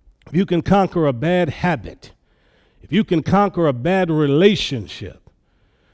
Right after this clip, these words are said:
then the next thing that the devil throws in front of you, you'll be able to conquer it also. And the more we die, the more he lives. Yeah. Yeah. It, it's not about the cross.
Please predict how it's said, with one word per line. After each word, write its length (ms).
then 140
the 80
next 360
thing 300
that 160
the 80
devil 420
throws 420
in 120
front 260
of 100
you, 240
you'll 240
be 180
able 220
to 80
conquer 560
it 100
also. 560
And 220
the 100
more 400
we 300
die, 500
the 100
more 300
he 200
lives. 640
Yeah. 280
Yeah. 240
It, 180
it's 280
not 200
about 380
the 80
cross. 640